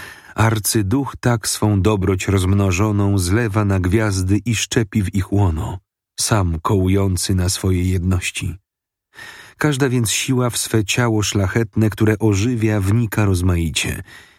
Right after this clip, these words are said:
i z nim się wiąże jak z tobą twe życie.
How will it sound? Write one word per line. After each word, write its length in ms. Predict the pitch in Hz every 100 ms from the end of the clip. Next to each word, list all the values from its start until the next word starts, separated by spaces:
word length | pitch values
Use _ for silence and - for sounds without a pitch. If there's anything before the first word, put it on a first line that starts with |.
| _ _
i 80 | 101
z 120 | 95
nim 220 | 107 110 98
się 280 | - 110
wiąże 540 | 92 104 95 90 90 90
jak 360 | 87 82 - -
z 140 | -
tobą 460 | - 92 87 85 82
twe 240 | - 92
życie. 520 | 90 90 - - 101